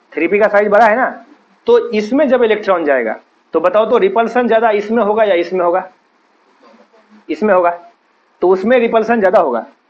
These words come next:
क्योंकि size छोटा है। Due to less size, electron, electron repulsion is more in case of fluorine। तो second period का जो elements है, second period के जो elements है, उसमें सब में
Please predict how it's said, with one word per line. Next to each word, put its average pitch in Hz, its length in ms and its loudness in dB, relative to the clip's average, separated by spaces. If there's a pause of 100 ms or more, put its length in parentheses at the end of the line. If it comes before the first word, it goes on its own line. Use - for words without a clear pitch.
(600)
क्योंकि 170 180 0
size 196 300 0
छोटा 160 260 0
है। 104 160 -8 (760)
Due 185 240 -2
to 190 220 -2
less 202 380 -2
size, 208 300 0
electron, 190 460 -2
electron 196 380 -2
repulsion 190 380 -2
is 196 160 -4
more 175 260 0 (600)
in 180 140 0
case 190 200 0
of 233 240 0
fluorine। 175 340 0 (720)
तो 175 60 0
second 214 440 -2
period 240 240 0
का 240 80 2
जो 233 100 4
elements 208 420 -2
है, 113 60 -4 (960)
second 185 320 -4
period 208 240 -2
के 220 260 2
जो 185 200 0
elements 190 440 0
है, 175 240 2
उसमें 190 440 -2
सब 208 340 -2
में 208 360 0